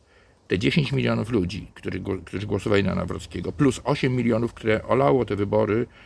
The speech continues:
i miało w dupie, czy będzie Nawrocki, czy, czy, czy, czy Trzaskowski,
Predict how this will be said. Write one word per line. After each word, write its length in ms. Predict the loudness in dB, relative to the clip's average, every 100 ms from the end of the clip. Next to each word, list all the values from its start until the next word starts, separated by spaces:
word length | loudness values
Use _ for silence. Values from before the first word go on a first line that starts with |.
| -6
i 80 | -2
miało 240 | 0 0
w 60 | 0
dupie, 280 | -2 -2
czy 100 | -4
będzie 180 | -4 -2
Nawrocki, 460 | 0 0 0 -2 -6
czy, 220 | -2 -4
czy, 260 | -2 -4 -2
czy, 320 | -2 0 -2 -4
czy 180 | -4 -4
Trzaskowski, 680 | -2 -4 -2 -6 -4 -4